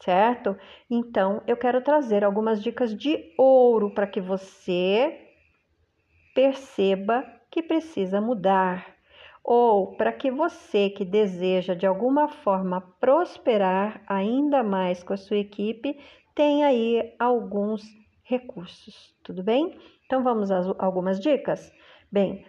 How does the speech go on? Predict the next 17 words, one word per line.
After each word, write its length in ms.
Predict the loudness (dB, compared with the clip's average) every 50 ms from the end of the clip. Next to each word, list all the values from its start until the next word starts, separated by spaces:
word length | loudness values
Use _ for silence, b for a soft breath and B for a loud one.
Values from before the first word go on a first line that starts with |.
| B B
a 60 | -8
primeira 420 | -4 -2 0 0 2 2 2 2
delas 600 | 2 4 2 4 4 4 4 4 2 0 -4 -10 -4
é 140 | 0 2
muito 580 | 2 4 2 2 2 0 0 -2 -2 -4 -4 -6
simples, 640 | -6 -6 -6 -2 0 0 0 0 -2 -6 -8 -6 -4
muito 460 | -2 -2 0 2 2 2 2 0 -2
batida, 760 | -2 -2 -4 -4 -6 -8 -8 -4 -2 0 0 2 2 2 2
mas 280 | 2 2 0 0 2 2
eu 100 | 0 0
preciso 560 | 0 -2 -4 -4 -4 -4 -4 -2 -2 0 0
martelar 640 | 0 0 -2 -2 -2 0 0 2 2 2 2 2 2
mais 320 | 2 2 2 2 0 0 0
algumas 440 | 0 0 0 0 0 -2 -2 0
vezes 360 | 0 2 2 2 0 -2 -6 -6
com 160 | -6 -4 -2
você. 500 | 0 0 -2 -2 -4 -4 -4 -4 -6 B